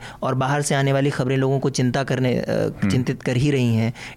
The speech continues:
Speaker 1: इटली जैसे और, अ,
Speaker 2: हम्म।
Speaker 1: यूरोप जैसे देशों तक फैल चुका है, जबकि यहाँ चीन, जापान और साउथ कोरिया से इसकी चर्चा
Speaker 2: ठीक बात।
Speaker 1: ज़्यादा रही।
Speaker 2: हेमंत, आप चूंकि ग्राउंड पे लगातार रिपोर्ट करते रहते हैं, तो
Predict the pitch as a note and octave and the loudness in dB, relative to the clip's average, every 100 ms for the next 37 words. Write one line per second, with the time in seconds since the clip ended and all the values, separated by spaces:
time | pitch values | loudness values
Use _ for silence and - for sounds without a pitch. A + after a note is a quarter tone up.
0 | C3 A#2+ D3 C#3 C3+ - C3+ C3+ B2+ B2 | -6 0 0 2 0 2 2 2 2 2
1 | B2 A#2+ F#2+ F2 B2+ C3 C3 B2+ C3 A#2+ | 2 2 2 2 2 0 0 0 0 0
2 | C3 B2 B2+ B2+ B2 A#2+ B2 B2 A#2+ A#2+ | 0 -2 -2 0 0 0 0 0 0 -2
3 | B2 A#2+ A2+ A#2+ A2 A#2+ A#2+ A#2+ A#2 A#2 | 0 2 2 0 0 0 2 2 0 0
4 | A#2+ A#2 A#2+ A2+ - A#2+ A#2+ A#2+ A#2 A#2 | 0 0 0 -4 -2 0 2 0 0 -4
5 | A#2 - - - - A#2 A2+ G2+ G#2 G#2+ | -4 -12 -12 -6 -4 -2 -2 -2 0 0
6 | G#2 - A2+ - - B2+ E3+ G3 - C#3 | 0 -2 -4 -6 -4 0 0 0 0 0
7 | C#3+ - - E3 F3 D#3+ D#3 B2+ C3 C3+ | 0 -4 -4 0 2 2 2 2 0 0
8 | C3+ D3 C3+ B2+ C3 B2 A#2 B2 B2+ A#2+ | 0 0 2 2 2 0 2 2 2 0
9 | A#2+ B2+ - A2 B2+ A#2+ - B2+ C#3 | 0 0 0 -2 -2 -2 0 0 0